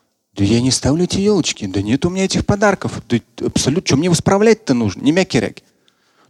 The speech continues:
Но моя задача канонически просто все это объяснить и пояснить, что там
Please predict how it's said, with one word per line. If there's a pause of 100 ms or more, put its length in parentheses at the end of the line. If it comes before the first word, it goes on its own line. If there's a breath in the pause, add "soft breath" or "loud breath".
Но
моя
задача
канонически
просто
все
это
объяснить
и
пояснить,
что
там